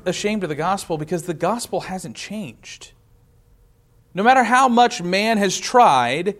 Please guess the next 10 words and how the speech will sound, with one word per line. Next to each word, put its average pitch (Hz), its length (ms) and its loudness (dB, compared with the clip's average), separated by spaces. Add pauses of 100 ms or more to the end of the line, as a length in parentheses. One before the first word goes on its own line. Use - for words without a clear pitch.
(280)
the 185 120 2
gospel 190 840 2 (100)
remains 185 500 -2
the 165 120 -4
same. 120 400 -6 (2750)
It 202 140 -2
is 208 300 2
still 180 800 2 (280)
God's 185 340 2
power 127 640 0